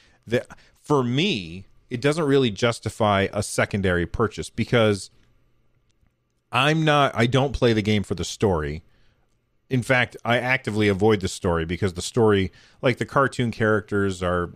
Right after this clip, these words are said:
irritating and their, their voice acting is grating. I just couldn't, I didn't like any of it. Like, it was just irritating to me.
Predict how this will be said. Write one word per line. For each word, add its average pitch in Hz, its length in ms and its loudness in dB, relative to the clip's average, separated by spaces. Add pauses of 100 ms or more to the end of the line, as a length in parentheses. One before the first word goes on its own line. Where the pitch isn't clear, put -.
irritating 104 800 2
and 92 140 -2
their, 90 220 0
their 92 240 -2
voice 117 320 0
acting 110 400 -2
is 190 260 -2 (840)
grating. 110 680 2 (340)
I 120 120 0
just 104 260 -6
couldn't, 95 320 -2
I 123 140 2 (220)
didn't 107 440 -2
like 92 420 -2
any 107 260 0
of 143 140 2
it. 185 180 -2 (260)
Like, 95 120 0
it 120 80 4
was 101 140 0
just 92 240 -14 (380)
irritating 139 540 2
to 151 100 -6
me. 170 240 -4